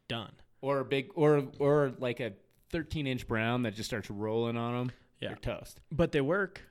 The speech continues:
Speaker 2: They work
Speaker 1: I mean,
Speaker 2: real
Speaker 1: they
Speaker 2: well.
Speaker 1: work, and people are trying to figure out the best way to tie 'em, but it's like,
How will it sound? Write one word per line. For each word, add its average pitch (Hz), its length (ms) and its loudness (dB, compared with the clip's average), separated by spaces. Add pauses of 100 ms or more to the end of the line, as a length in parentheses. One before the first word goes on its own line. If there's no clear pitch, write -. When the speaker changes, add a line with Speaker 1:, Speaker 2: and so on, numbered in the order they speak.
(140)
Speaker 2:
They 110 80 -4
work 131 140 -2
Speaker 1:
I 143 40 -2
mean, 165 140 0
Speaker 2:
real 160 40 0
Speaker 1:
they 156 60 0
Speaker 2:
well. 156 100 0
Speaker 1:
work, 175 240 0
and 151 100 -4
people 170 220 -2
are 165 100 -2
trying 147 340 -4
to 156 60 -8
figure 139 320 -4
out 135 240 -4
the 135 80 -4
best 135 280 -2
way 135 80 -2
to 123 60 -8
tie 135 300 -4
'em, 135 100 -8
but 127 80 -4
it's 120 140 -8
like, - 160 -12